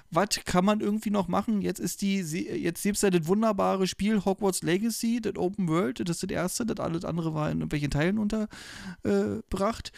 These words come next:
das gibt's jetzt schon, es wird eine Serie geben, es gab Kuscheltiere, das alles gab's, aber was gibt es noch nicht?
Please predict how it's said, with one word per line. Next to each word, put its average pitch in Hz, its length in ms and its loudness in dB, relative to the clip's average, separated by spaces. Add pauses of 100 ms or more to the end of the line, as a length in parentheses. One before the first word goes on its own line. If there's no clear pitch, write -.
(180)
das 170 100 2
gibt's 214 260 -2
jetzt 233 180 0
schon, 233 280 -2
es 175 160 -4
wird 214 160 -4
eine 196 100 0
Serie 226 500 0
geben, 226 300 0
es 175 140 -2
gab 165 320 2 (340)
Kuscheltiere, 226 680 2
das 196 160 0
alles 190 240 0
gab's, 196 280 -2
aber 151 280 0
was 208 240 -2 (800)
gibt 165 200 2
es 190 120 2
noch 160 140 0
nicht? 165 280 -4